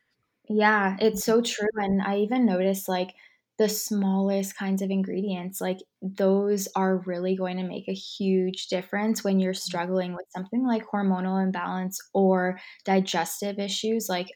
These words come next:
Speaker 1: I B S especially, you wanna be so careful with.
Speaker 2: Mm-hmm.
Speaker 1: Um, but yeah, another thing that I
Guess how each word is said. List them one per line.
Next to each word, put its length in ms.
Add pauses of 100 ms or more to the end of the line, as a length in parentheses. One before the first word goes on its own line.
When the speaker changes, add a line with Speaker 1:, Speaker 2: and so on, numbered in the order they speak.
Speaker 1:
I 220
B 180
S 280
especially, 920
you 120
wanna 240
be 140
so 260
careful 460
with. 240 (380)
Speaker 2:
Mm-hmm. 400
Speaker 1:
Um, 300 (300)
but 140
yeah, 260
another 440
thing 580
that 360
I 580